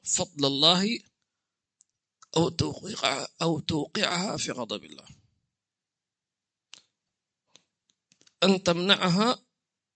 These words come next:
فضل من الله، الثواب يعني، أو المغفرة، أو ال-، الحسنة،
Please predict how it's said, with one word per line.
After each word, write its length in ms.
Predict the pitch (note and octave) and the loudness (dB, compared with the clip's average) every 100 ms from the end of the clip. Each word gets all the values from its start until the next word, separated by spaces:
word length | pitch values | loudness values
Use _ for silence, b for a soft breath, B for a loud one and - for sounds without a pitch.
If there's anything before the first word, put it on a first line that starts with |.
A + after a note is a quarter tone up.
| _ _ _ _ _ | _ _ _ _ _
فضل 360 | - F#3+ E3+ F#3 | -2 -2 0 2
من 260 | G3+ F3 | 2 2
الله، 400 | A2+ A2 A2 - - _ _ _ _ _ _ _ _ _ _ _ _ _ _ _ _ _ _ _ _ _ | -2 -4 -6 -8 -16 _ _ _ _ _ _ _ _ _ _ _ _ _ _ _ _ _ _ _ _ _
الثواب 500 | - - D#3 B2+ G#2 | -6 -2 2 2 0
يعني، 320 | G2 F#2 E2 _ - _ _ _ _ _ _ - | -6 -8 -14 _ -20 _ _ _ _ _ _ -8
أو 200 | C3+ D3 | -6 -6
المغفرة، 560 | A#2+ D3+ - E2+ - - _ _ _ _ _ - | -8 -6 -4 -4 -8 -16 _ _ _ _ _ -12
أو 180 | D3+ C#3 | -8 -8
ال-، 420 | A2 F#2+ G#2+ - | -8 -8 -10 -10
الحسنة، 560 | E3+ D3 D#3+ - - | -10 -6 -4 -4 -8